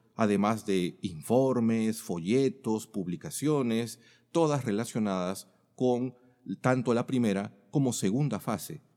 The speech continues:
del gobierno de la Fuerza Armada. Precisamente esos archivos fueron consultados en su momento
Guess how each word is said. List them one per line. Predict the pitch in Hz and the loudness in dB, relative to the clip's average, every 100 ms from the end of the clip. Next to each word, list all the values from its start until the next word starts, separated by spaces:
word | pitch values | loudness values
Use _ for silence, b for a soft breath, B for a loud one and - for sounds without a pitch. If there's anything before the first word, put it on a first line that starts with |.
| _ | _
del | 98 92 | -4 -2
gobierno | 90 101 101 95 95 92 _ - | 0 0 -2 -2 -4 -6 _ -8
de | 90 | -8
la | 78 | -8
Fuerza | - 80 - | -10 -12 -12
Armada. | - - 50 _ _ _ _ _ _ _ _ _ _ B B B B B _ _ _ | -18 -20 -20 _ _ _ _ _ _ _ _ _ _ B B B B B _ _ _
Precisamente | 160 156 220 196 165 185 175 175 - 175 | -4 -2 0 0 2 2 2 0 2 0
esos | 151 156 | -2 -2
archivos | 123 113 - 165 147 139 | -2 -4 -2 0 0 -4
fueron | - 139 135 | 0 0 2
consultados | 123 110 101 90 120 117 110 | 0 0 -2 -4 -2 -2 -2
en | 95 | -6
su | - | -4
momento | 85 80 110 120 120 117 b | -4 0 0 0 -2 -4 b